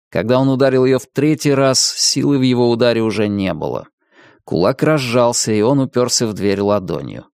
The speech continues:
До него только теперь начало доходить, что они заперты здесь,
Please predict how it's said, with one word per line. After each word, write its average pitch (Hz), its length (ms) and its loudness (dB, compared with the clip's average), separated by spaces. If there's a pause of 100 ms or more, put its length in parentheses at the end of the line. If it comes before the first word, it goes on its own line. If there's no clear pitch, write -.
(500)
До 87 140 0
него 120 200 2
только 131 320 -2
теперь 139 380 -2
начало 98 400 -4
доходить, 107 440 -2
что - 200 -2
они 120 160 0
заперты 117 680 -4
здесь, - 520 -2